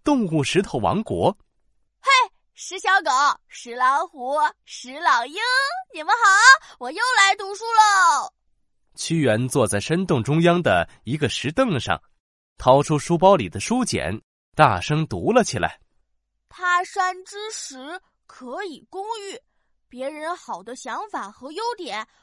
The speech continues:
Speaker 2: 我们可以学习和借鉴。嗯，好，真好，说得太好了。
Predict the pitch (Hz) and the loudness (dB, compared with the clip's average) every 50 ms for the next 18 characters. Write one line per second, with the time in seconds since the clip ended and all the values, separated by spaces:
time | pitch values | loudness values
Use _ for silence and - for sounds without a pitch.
0 | _ _ _ - 214 202 202 202 247 269 - 339 330 277 262 - - 277 277 339 | _ _ _ -18 -18 -16 -16 -16 -16 -16 -14 -16 -14 -14 -16 -16 -18 -16 -14 -14
1 | 392 370 - - 349 403 - 415 453 466 - 523 508 494 339 240 - 254 220 147 | -14 -14 -14 -14 -14 -14 -12 -14 -16 -14 -10 -8 -8 -8 -8 -10 -12 -14 -14 -14
2 | - _ _ _ _ _ _ _ _ _ _ _ _ _ _ _ 339 370 403 415 | -16 _ _ _ _ _ _ _ _ _ _ _ _ _ _ _ -20 -20 -20 -18
3 | 415 381 359 339 311 294 269 254 240 220 185 196 185 175 196 _ _ _ _ _ | -18 -18 -18 -18 -18 -18 -20 -20 -20 -20 -20 -20 -20 -20 _ _ _ _ _ _
4 | _ _ - - - 226 208 233 302 - - _ _ _ _ _ _ - 440 494 | _ _ -20 -14 -10 -6 0 0 0 0 -2 _ _ _ _ _ _ -6 -4 -2
5 | 539 571 539 330 285 269 285 320 359 _ _ _ _ - - - 440 480 453 453 | 0 0 0 -2 0 2 2 2 2 _ _ _ _ -20 -14 -8 -6 -6 -6 -8
6 | 466 480 554 605 508 370 285 220 233 214 208 220 226 208 | -10 -4 2 2 2 2 0 -8 -16 -16 -12 -10 -10 -10